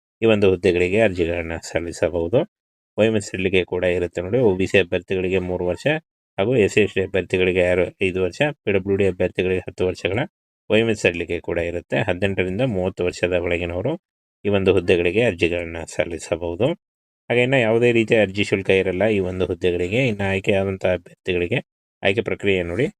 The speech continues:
ಲಿಖಿತ ಪರೀಕ್ಷೆ ಮತ್ತು ಸಂದರ್ಶನ ಇರುತ್ತೆ. ಏನು ಲಿಖಿತ ಪರೀಕ್ಷೆಯಲ್ಲಿ ಪಾಸ್ ಆದಂಥ ಅಭ್ಯರ್ಥಿಗಳಿಗೆ ಸಂದರ್ಶನವನ್ನ ನಡೆಸಿ ಆಯ್ಕೆಯನ್ನ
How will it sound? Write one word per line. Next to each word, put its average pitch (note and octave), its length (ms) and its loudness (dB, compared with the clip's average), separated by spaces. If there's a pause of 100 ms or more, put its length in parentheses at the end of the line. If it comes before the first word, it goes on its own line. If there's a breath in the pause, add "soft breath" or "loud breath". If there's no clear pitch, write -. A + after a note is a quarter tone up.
(120)
ಲಿಖಿತ G#2+ 240 2
ಪರೀಕ್ಷೆ G#2 360 -2
ಮತ್ತು G2+ 260 -6
ಸಂದರ್ಶನ F#2 500 -2
ಇರುತ್ತೆ. F2 460 0 (600)
ಏನು G2+ 180 0
ಲಿಖಿತ G2+ 220 2
ಪರೀಕ್ಷೆಯಲ್ಲಿ G2 500 0
ಪಾಸ್ F#2+ 260 -2
ಆದಂಥ F#2 240 -4
ಅಭ್ಯರ್ಥಿಗಳಿಗೆ F2 680 0
ಸಂದರ್ಶನವನ್ನ F#2 680 -6
ನಡೆಸಿ E2+ 380 -4
ಆಯ್ಕೆಯನ್ನ F#2 460 -2